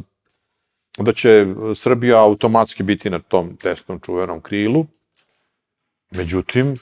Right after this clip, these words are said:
rat je počeo, a Srbija se nije uključivala u njega. A Jovan Ristić je vešto pre toga imao vojne pripreme, mobilizacije, sve je ruskim diplomatama u Beogradu izgledalo kao će Srbija klasično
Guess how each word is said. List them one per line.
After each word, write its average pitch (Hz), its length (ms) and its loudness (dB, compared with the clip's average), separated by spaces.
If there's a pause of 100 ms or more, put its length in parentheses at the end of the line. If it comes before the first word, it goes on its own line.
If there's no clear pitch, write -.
(140)
rat 110 300 0
je 120 60 4
počeo, 104 500 2
a 110 60 0
Srbija 110 560 -2
se - 220 -14
nije 101 160 -4
uključivala 90 680 -4 (100)
u 92 40 -10
njega. 76 340 -12 (1120)
A - 220 -8
Jovan 110 240 0
Ristić 135 300 -4
je 120 60 0
vešto 113 360 0
pre 104 160 -2
toga 107 420 2 (400)
imao 107 340 0
vojne 101 320 2
pripreme, 95 560 -6
mobilizacije, 92 1000 -2
sve 175 360 -2
je 170 200 0 (400)
ruskim 147 380 -4
diplomatama 127 600 0
u 104 40 -4
Beogradu 113 420 2
izgledalo 107 340 2
kao 135 180 2
će - 140 -12
Srbija 127 400 0
klasično 104 600 0